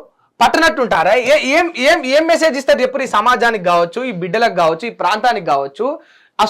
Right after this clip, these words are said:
సొక్కాలు ఎందుకు వేసుకుంటారు, డ్యూటీలకు ఎందుకు వస్తారు, జీతాలు ఎందుకు తీసుకుంటారు? ఒక మాజీ ఎమ్మెల్యే పైన, గిసోంటి మంచి వ్యక్తి పైన దాడి జరుగుతూ ఉంటే చూస్తూ ఉంటారా? సొమ్మసిల్లిపోయే కాడికి తీసుకొస్తారా గసోంటి వ్యక్తికి?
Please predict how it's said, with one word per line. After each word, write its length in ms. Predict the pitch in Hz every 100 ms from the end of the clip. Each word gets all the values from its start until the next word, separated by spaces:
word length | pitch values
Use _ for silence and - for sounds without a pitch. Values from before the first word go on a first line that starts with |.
| 233
సొక్కాలు 380 | 226 302 302 262
ఎందుకు 180 | 202 226
వేసుకుంటారు, 440 | 220 202 190 196 220
డ్యూటీలకు 400 | 175 247 277 262 240
ఎందుకు 180 | 196 190
వస్తారు, 240 | 185 196 170
జీతాలు 320 | 233 285 262 226
ఎందుకు 160 | 196 185
తీసుకుంటారు? 440 | 175 170 165 185 - _ _ _ _ _ _ _ _ _ _ -
ఒక 80 | 247 262
మాజీ 260 | 277 302 320 294
ఎమ్మెల్యే 260 | 302 294 262
పైన, 180 | 220 196 254 330 - _ _
గిసోంటి 400 | 170 240 339 320 262
మంచి 200 | 262 320
వ్యక్తి 200 | 330 302 285
పైన 120 | 277 269 226
దాడి 180 | 240 214
జరుగుతూ 260 | 226 220 208
ఉంటే 180 | 185 202 294 359 _ _ _ _ _ _ _ _ _ _ _ _ _ _ _ _ _ _ _ _ -
చూస్తూ 240 | 247 247 233
ఉంటారా? 200 | 202 151 127 - _ -
సొమ్మసిల్లిపోయే 600 | 254 339 339 311 320 294 277
కాడికి 200 | 269 220
తీసుకొస్తారా 400 | 240 254 247 214 190
గసోంటి 280 | 202 208 185
వ్యక్తికి? 340 | 180 175 143